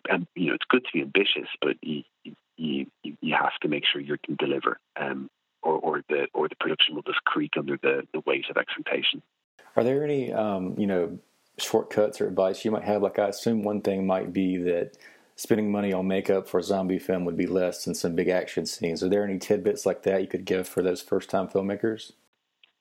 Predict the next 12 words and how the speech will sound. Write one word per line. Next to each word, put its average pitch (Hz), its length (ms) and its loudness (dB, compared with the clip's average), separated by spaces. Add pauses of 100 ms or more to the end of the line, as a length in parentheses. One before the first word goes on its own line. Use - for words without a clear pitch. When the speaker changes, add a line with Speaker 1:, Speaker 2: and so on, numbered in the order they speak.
(340)
Speaker 1:
Yeah, 135 600 2
I 104 40 0
mean, 117 260 2
it, 123 200 2 (360)
I, - 80 6 (480)
I 156 60 4
mean, 131 240 4
makeup 143 320 2
is, 110 260 2 (160)
is, 98 300 0 (600)
is, 90 360 0 (480)
isn't - 480 0